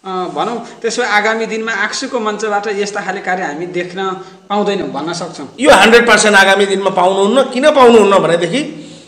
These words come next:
Speaker 2: हामीले सांस्कृतिक कार्यक्रमलाई आक्सुको मञ्चमा चाहिँ खुला छोडिदिएको थियौँ। सबैभन्दा पहिला कुरा चाहिँ,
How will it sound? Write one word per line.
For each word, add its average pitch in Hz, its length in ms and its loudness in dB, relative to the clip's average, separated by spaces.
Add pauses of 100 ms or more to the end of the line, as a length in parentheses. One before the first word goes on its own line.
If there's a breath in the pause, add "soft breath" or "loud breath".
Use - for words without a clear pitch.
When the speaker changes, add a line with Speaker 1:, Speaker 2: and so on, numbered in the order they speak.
(220 loud breath)
Speaker 2:
हामीले 285 280 2
सांस्कृतिक 254 600 -2
कार्यक्रमलाई 226 680 4
आक्सुको 220 460 -2
मञ्चमा 196 440 0
चाहिँ 220 560 0
खुला 254 220 6
छोडिदिएको 160 440 2
थियौँ। 123 320 -12
सबैभन्दा 208 400 0
पहिला 156 240 -4
कुरा 151 180 -6
चाहिँ, 220 200 -6